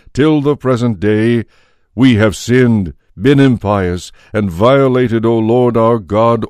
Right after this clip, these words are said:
all your statutes. Let your anger be withdrawn from us,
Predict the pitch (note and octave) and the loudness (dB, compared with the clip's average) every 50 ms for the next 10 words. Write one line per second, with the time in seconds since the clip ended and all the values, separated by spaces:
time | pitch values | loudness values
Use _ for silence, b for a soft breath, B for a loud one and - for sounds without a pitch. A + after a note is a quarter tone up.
0 | - G#2+ A#2 B2+ B2+ B2+ B2+ B2 A2+ A2+ A#2 A#2 - - - - G#2+ F#2+ - - | -4 -2 0 0 2 0 0 0 0 -2 -2 -2 -4 -6 -6 -6 -6 -6 -6 -8
1 | - D#2+ D#2 - - - - - _ _ _ _ b b b b b b b b | -12 -12 -14 -14 -18 -20 -20 -20 _ _ _ _ b b b b b b b b
2 | - - - - D3 C#3 B2 A#2+ B2 C#3 D#3 D3+ C3 A#2+ A#2 G#2 F2+ D#2+ G#2 A2 | -2 -2 0 0 0 0 2 2 2 2 2 2 2 2 0 0 0 0 -2 -2
3 | G#2+ A2 G#2+ - - - G2+ A2 A2 G#2+ A2+ A#2 A2 G2 E2 - F#2+ G2 F#2 F#2 | -2 -2 -4 -4 -6 -8 -2 0 2 2 4 2 2 0 -2 -2 -4 -2 -2 -2
4 | G2+ A2 G#2+ - - - | -2 -4 -4 -6 -14 -20